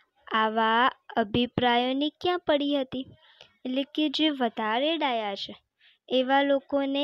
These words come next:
રમઝુમેરનું આ દ્રશ્ય ગાંડપણ જેવું, એટલે કે રમઝુમેર હવે ગાંડા થઈ ગયા છે, એવું લાગતું હતું. એ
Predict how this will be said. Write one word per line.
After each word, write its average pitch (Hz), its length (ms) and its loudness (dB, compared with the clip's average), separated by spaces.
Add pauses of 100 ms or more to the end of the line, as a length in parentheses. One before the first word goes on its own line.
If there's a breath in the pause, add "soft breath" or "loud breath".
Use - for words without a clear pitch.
(100)
રમઝુમેરનું 247 880 -4
આ 247 200 0
દ્રશ્ય 262 560 -2 (460 soft breath)
ગાંડપણ 247 720 0
જેવું, 233 340 -2 (120)
એટલે 226 240 -6
કે 233 200 0
રમઝુમેર 240 640 -2
હવે 233 260 -2
ગાંડા 220 480 0
થઈ 294 240 0
ગયા 247 300 2
છે, 277 200 0 (540 loud breath)
એવું 285 280 6
લાગતું 208 600 0
હતું. 202 260 -14 (1000 soft breath)
એ 254 100 4